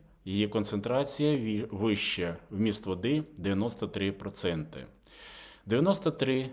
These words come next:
ми ділимо на вісімдесят чотири і отримуємо коефіцієнт одна ціла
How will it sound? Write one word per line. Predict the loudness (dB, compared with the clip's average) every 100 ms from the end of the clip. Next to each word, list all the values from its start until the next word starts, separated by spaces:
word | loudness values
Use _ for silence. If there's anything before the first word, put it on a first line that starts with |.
| -4
ми | 2 4 2 0 -4
ділимо | 2 2 2 -2
на | -2 0 0 -2
вісімдесят | -4 -2 0 0 0 -2 -2
чотири | -4 -2 0 0 -2 -4
і | -2 0
отримуємо | 0 0 2 4 4
коефіцієнт | 2 -4 -4 0 4 4 2 -6 -20 _
одна | -6 -2 0
ціла | 2 4 4 6 6